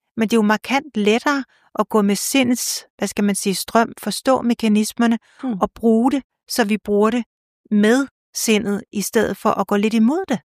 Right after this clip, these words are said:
Speaker 2: Ja. Når vi forstår nogens design, så kan vi bruge det hensigtsmæssigt.
Speaker 1: Ja.
Speaker 2: Og når vi ikke forstår det, så kommer vi nogle gange til at,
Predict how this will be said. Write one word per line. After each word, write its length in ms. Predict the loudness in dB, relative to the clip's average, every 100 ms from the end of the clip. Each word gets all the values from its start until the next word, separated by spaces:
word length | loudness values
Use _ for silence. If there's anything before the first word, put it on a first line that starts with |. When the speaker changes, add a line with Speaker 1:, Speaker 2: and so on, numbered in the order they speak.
| _ _
Speaker 2:
Ja. 200 | -2 -2 -4 _ _ _ _ _ _ _ _ _
Når 160 | -4
vi 140 | -2 -2
forstår 500 | -2 -4 0 2 4
nogens 360 | 2 0 -2
design, 640 | -6 -6 -2 0 0 0 -4 _ _ _ _ _ _ _
så 140 | -6 -4
kan 140 | 0
vi 80 | -2
bruge 340 | 0 0 2
det 160 | 2 0 -2 _ _ _ _ -14
hensigtsmæssigt. 840 | -2 0 0 -2 0 0 -2 -4
Speaker 1:
Ja. 140 | -4 -4 -6 -12 _
Speaker 2:
Og 120 | 0
når 100 | 2
vi 180 | 2 -2 -2
ikke 220 | -2 -2
forstår 500 | -6 -2 0 2 2
det, 180 | 0 -2 _ _ _ _ _ _ _ _ _
så 140 | -2
kommer 240 | 2 4 4
vi 120 | 4
nogle 180 | 2 2
gange 220 | 2 2
til 160 | 2 0
at, 320 | 2 2